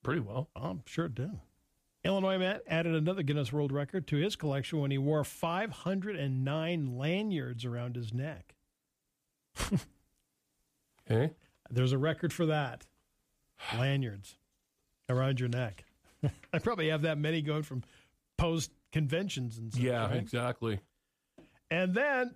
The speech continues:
Speaker 2: talk about a birthday a kid will never forget. Darby Ellison, mother of a five-year-old, self-proclaimed, uh, connoisseur of pickles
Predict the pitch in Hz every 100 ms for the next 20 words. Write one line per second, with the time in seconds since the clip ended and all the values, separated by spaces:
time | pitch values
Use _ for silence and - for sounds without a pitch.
0 | _ _ _ 190 196 190 196 151 202 214
1 | 202 190 185 156 185 170 165 160 143 160
2 | 151 190 151 175 190 180 175 202 - 226
3 | 170 170 180 156 135 170 175 170 170 185
4 | 208 175 180 165 - 156 175 180 180 185
5 | 180 160 165 160 - 175 165 - 208 214
6 | 202 202 180 170 - 262 - 208 196 156